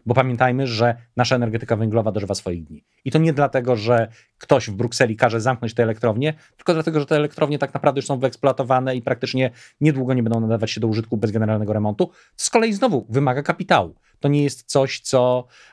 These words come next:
y, to nie jest coś, co zrobimy od tak sobie, bo to są inwestycje porównywalne z tymi, które mogłyby pójść w podobną moc, podobne moce, y, w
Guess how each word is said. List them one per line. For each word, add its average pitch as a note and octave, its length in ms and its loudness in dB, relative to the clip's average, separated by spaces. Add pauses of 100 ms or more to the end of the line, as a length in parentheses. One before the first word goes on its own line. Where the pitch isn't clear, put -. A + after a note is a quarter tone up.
(140)
y, A2+ 460 0
to C3 100 -4
nie C3+ 140 2
jest C3 180 -2
coś, B2+ 160 -2
co A#2+ 300 2
zrobimy A#2 420 0
od - 160 -10
tak A#2 180 -2
sobie, B2 260 2 (220)
bo C#3+ 100 4
to C#3+ 100 -2
są C#3 460 0
inwestycje C3+ 480 -2
porównywalne C3 560 2
z - 60 -12
tymi, B2 180 0
które B2 180 -2
mogłyby A#2+ 280 0
pójść A#2+ 260 -2
w - 460 -20
podobną C3 300 4
moc, B2+ 280 0
podobne B2+ 360 0
moce, A#2 520 2
y, A2 280 -4
w A2 360 0